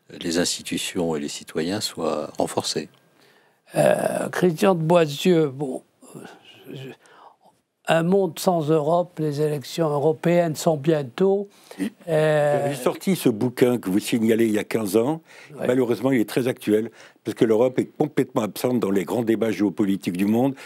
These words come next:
Speaker 3: Est-Ouest, Nord-Sud. Beaucoup trop absente, on a besoin aussi, et c'est lié à notre sujet de croissance, d'emploi et de, d'optimisme, de perspective, on a besoin d'une Europe qui se reprenne.
Speaker 2: Est-ce que vous pensez, en deux mots, que l'Europe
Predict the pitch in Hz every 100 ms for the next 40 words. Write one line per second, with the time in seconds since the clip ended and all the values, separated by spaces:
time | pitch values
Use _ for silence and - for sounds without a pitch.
0 | - - 160 - 117 113 - - 101 110
1 | - - 85 73 - - _ 113 123 117
2 | 120 104 107 - 123 123 104 98 92 95
3 | 113 104 - 123 120 - - - 113 113
4 | 101 120 110 104 - 110 98 113 - -
5 | _ - 110 123 110 - 117 98 98 -
6 | 104 104 98 90 87 82 - _ - _
7 | _ _ - 139 - 131 127 117 82 87
8 | 151 - - 92 - 104 113 - - -
9 | 104 98 98 113 110 110 101 98 120 -
10 | - - 98 - - - 73 - - _
11 | _ _ - - 143 156 151 131 147 131
12 | 151 156 131 127 135 151 151 160 139 -
13 | 143 143 143 127 170 151 -